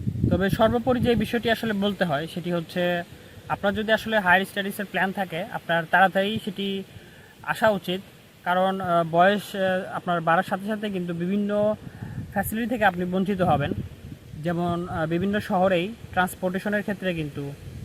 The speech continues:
দেখা যাচ্ছে পঁচিশ বছর বা সাতাশ বছরের নিচে যদি আপনার বয়স হয়,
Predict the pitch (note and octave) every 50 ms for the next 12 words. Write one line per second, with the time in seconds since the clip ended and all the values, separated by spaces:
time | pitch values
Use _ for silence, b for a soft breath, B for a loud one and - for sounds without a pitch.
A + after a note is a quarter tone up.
0 | - - - - - - - - - - - - D3 C#3+ D3 - D#3+ D#3 D#3+ D3+
1 | E3 D3+ - F#3 F3+ - G3+ F3+ E3+ E3 E3+ - - D3+ D3+ - - - B B
2 | B B B B - D#3+ D#3+ D#3 D#3 - - G3 F3+ G3+ G#3 G3+ F#3+ F#3+ F#3+ F#3
3 | G#3 G#3 G#3 G#3 G#3 G3 - G#3 F#3 G3 F#3 F#3 F3 E3+ F3 E3+ E3 D#3+ D#3 D#3
4 | E3 D#3+ - D#3 D3 F3